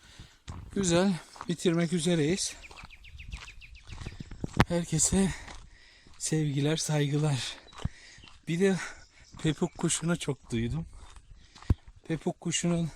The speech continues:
bende çok böyle anısı var. Özellikle pepuk kuşu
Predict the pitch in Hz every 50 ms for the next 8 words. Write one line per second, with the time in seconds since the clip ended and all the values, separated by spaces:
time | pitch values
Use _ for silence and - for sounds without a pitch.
0 | - - - - - - - - - - 139 147 156 156 156 - - 160 147 -
1 | - 139 135 139 147 147 139 - - - - - - - _ _ - - - -
2 | - - - 135 143 143 143 131 - - 156 151 151 139 151 143 147 170 190 196
3 | - 180 156 - 175 156 - 190 - - - 185 - - 190 185